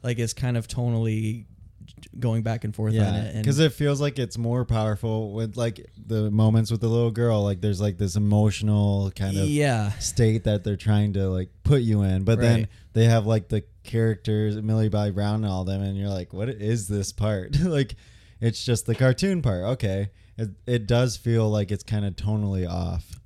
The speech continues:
Speaker 1: Yeah,
Speaker 2: in
Speaker 1: for sure.
Speaker 2: parts. Yeah.
Speaker 1: But yeah, enough about the bad stuff. Um, things that were awesome, obviously, was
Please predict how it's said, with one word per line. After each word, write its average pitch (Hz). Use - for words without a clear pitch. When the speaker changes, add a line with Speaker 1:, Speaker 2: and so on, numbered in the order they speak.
Speaker 1:
Yeah, 107
Speaker 2:
in 110
Speaker 1:
for 104
sure. 95
Speaker 2:
parts. -
Yeah. 95
Speaker 1:
But 143
yeah, 101
enough 139
about 127
the 113
bad 107
stuff. -
Um, 113
things 139
that 110
were 107
awesome, 123
obviously, 107
was 107